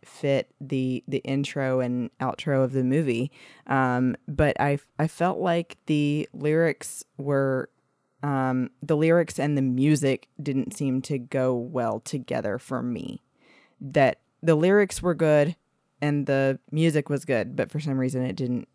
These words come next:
make sense well together for me. I, I think maybe it also was that, um, I feel like she could have used different words, or they could have, writing it, um, than all-time high. It just felt weak to me.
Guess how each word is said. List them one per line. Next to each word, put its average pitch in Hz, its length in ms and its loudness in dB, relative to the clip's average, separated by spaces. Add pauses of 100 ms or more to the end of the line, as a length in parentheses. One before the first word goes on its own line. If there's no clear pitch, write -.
make - 180 -6
sense 127 240 -8
well 123 120 -2
together 123 360 -2
for 131 140 -6
me. 104 360 -4
I, 139 120 -6 (100)
I 151 100 -2
think - 300 -4 (160)
maybe 147 720 2
it 135 180 2
also 131 340 2
was 123 320 0
that, 127 260 0 (520)
um, 123 500 0 (680)
I 160 140 0
feel 180 220 0
like 190 100 2
she 208 140 -2
could 202 120 4
have 151 120 2
used 156 240 2
different 143 420 0
words, 139 440 2
or 135 140 2
they 135 200 4
could 127 200 0
have, 127 220 0
writing 131 440 0
it, 123 220 -4
um, 120 460 -2
than 127 440 0 (120)
all-time 139 460 4
high. 131 320 0
It 151 280 0
just - 200 -12
felt 127 300 0 (720)
weak 135 400 -2
to 131 160 0
me. 110 300 -2